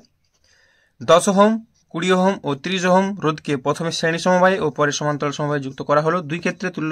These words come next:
রোধের অনুপাত কত হবে? তার অ্যান্সারটা দেখো, দশ ওহম, কুড়ি ওহম, ত্রিশ ওহম রোধকে শ্রেণী সমবায়ে যোগ করলে তুল্য রোধ হয় আর ওয়ান এবং সমান্তরাল সমবায়ে যোগ করলে তুল্য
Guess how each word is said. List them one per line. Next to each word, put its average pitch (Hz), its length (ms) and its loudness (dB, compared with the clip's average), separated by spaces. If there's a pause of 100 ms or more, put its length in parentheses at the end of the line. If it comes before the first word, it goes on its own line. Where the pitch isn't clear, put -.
রোধের 143 240 -4
অনুপাত 143 320 -4
কত 139 120 -6 (100)
হবে? 113 140 0 (1400)
তার 143 120 2
অ্যান্সারটা 165 340 4
দেখো, 202 160 6 (1000)
দশ 151 180 4
ওহম, 190 180 8
কুড়ি 180 160 2
ওহম, 185 120 8 (540)
ত্রিশ 175 260 -4
ওহম 170 200 6
রোধকে 160 300 0
শ্রেণী 151 220 -2
সমবায়ে 165 320 6 (200)
যোগ 156 180 4
করলে 131 200 4 (180)
তুল্য 156 240 -2
রোধ 165 180 2
হয় 156 200 6
আর 139 120 6
ওয়ান 175 140 6 (180)
এবং 139 200 0
সমান্তরাল 156 360 2
সমবায়ে 160 280 4
যোগ 147 160 0
করলে 151 240 4
তুল্য 143 140 -4